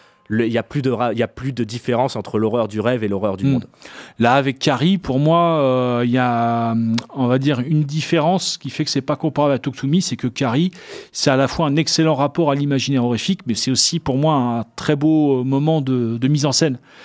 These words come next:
Speaker 2: C'est-à-dire que là, De Palma, pour moi, il est, euh, plusieurs crans au-dessus, hein, de, des, du film des frères Philippou, et
Speaker 1: Ah, de
Speaker 2: que,
Speaker 1: façon,
Speaker 2: effectivement,
Speaker 1: ouais.
Speaker 2: il y a cet effet de mise en scène par le split screen qui est, euh, très, très intéressant.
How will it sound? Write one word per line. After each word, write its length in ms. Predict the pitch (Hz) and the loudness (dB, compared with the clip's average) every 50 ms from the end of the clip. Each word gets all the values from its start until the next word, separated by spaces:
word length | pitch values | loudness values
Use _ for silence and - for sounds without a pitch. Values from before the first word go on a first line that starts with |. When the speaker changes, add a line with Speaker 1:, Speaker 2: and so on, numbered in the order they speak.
| - - - _ - | -20 -20 -20 _ -4
Speaker 2:
C'est-à-dire 160 | - 120 - | -4 -2 0
que 100 | - 135 | 2 2
là, 180 | 127 139 151 | 4 4 2
De 140 | 156 151 160 | 4 2 0
Palma, 380 | 151 - 151 147 147 160 170 175 | 2 2 0 0 2 2 0 0
pour 180 | - 151 143 | 0 -2 -2
moi, 160 | 151 156 160 165 | 0 0 2 2
il 160 | 151 131 123 | 0 0 0
est, 120 | 135 143 143 | 2 2 2
euh, 80 | 131 | 0
plusieurs 400 | 117 - - 156 143 170 156 - | 0 -2 -4 -2 0 0 -2 -2
crans 200 | - - 160 160 151 | -4 -2 0 0 0
au-dessus, 420 | 143 131 - - 190 185 - - _ _ _ _ _ _ _ _ - | 0 -2 -2 -4 -4 -4 -4 -8 _ _ _ _ _ _ _ _ -2
hein, 140 | 123 127 131 | 0 0 0
de, 380 | 123 127 123 120 120 120 120 120 | 2 0 0 2 2 2 0 0
des, 180 | 120 123 127 113 - - | 0 -2 -2 -2 -2 -4
du 100 | - 143 | -4 -4
film 200 | - - 151 143 | -2 0 0 0
des 80 | 139 127 | 0 0
frères 220 | - - 131 - | 0 -2 -4 -4
Philippou, 480 | - - 135 143 143 - - 214 226 - - - - - - - - - _ - | -4 -2 -2 0 0 2 2 2 2 0 -4 -14 -20 -20 -20 -20 -20 -12 _ -2
et 60 | 98 | -2
Speaker 1:
Ah, 20 | |
de 60 | 95 | -2
Speaker 2:
que, 80 | - - 165 165 | 0 2 0 2
Speaker 1:
façon, 160 | - - 147 | 2 0 -2
Speaker 2:
effectivement, 340 | 110 98 - 139 143 156 165 | -2 -2 -2 0 2 4 4
Speaker 1:
ouais. 60 | 165 | 4
Speaker 2:
il 40 | 143 | 4
y 40 | |
a 40 | 123 | 2
cet 220 | - - 143 - - | 2 0 0 0 0
effet 200 | 147 - - 143 | 0 0 0 0
de 60 | 143 | 0
mise 200 | 143 151 151 143 | 2 2 2 2
en 80 | 151 143 | 2 2
scène 220 | - - 170 170 165 | 2 2 0 0 0
par 100 | 131 120 | 0 0
le 80 | 131 117 | 0 0
split 260 | - - - 135 123 | -2 -4 -6 -6 -6
screen 380 | - - - - 180 175 143 117 - _ _ - - _ _ - _ _ _ _ _ | -6 -4 -2 0 0 0 0 -2 -6 _ _ -20 -20 _ _ -20 _ _ _ _ _
qui 180 | - - - 143 147 147 | -6 -2 2 2 4 4
est, 40 | 143 | 4
euh, 920 | 120 113 110 110 110 110 110 107 107 104 104 104 104 104 101 101 101 101 - _ - | 4 2 2 0 0 0 0 0 2 0 0 0 0 0 -2 -2 -2 -4 -6 _ -8
très, 440 | - - - - - 156 160 156 | -6 -4 -4 -2 0 0 0 0
très 300 | 156 - - 147 147 135 135 | 0 -2 -2 -2 -2 0 -2
intéressant. 500 | 123 - - 131 127 127 - - - | -2 -2 -2 -2 0 0 0 -2 -4